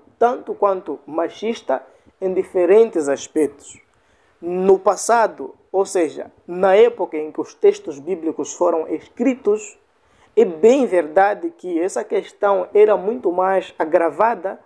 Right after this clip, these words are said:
do que em nossos dias. E foi apenas recentemente que a mulher, ela conseguiu, com muita luta, mudar um pouco esse cenário todo, conquistando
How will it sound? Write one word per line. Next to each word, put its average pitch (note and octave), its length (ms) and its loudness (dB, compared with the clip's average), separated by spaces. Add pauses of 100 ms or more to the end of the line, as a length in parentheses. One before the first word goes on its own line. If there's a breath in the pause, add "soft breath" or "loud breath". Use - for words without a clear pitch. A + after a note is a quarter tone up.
(300)
do F#3 160 0
que C#4 180 -4
em A#3 60 2
nossos G#3 400 -4
dias. C#3+ 580 -6 (160)
E F#3 80 2
foi A3+ 240 2
apenas G3+ 540 0
recentemente D#3+ 680 -6 (340)
que G3 120 -4
a E3+ 100 2
mulher, D#3+ 520 2 (160)
ela G#3 220 4
conseguiu, F3+ 1040 -4 (160)
com E3 140 -2
muita B3 400 0
luta, A#3 520 0 (460)
mudar G3 560 4
um G#3+ 140 0
pouco G#3 500 2
esse F3+ 180 -6
cenário F3 480 -4
todo, D3 380 -4 (420)
conquistando F3 840 -2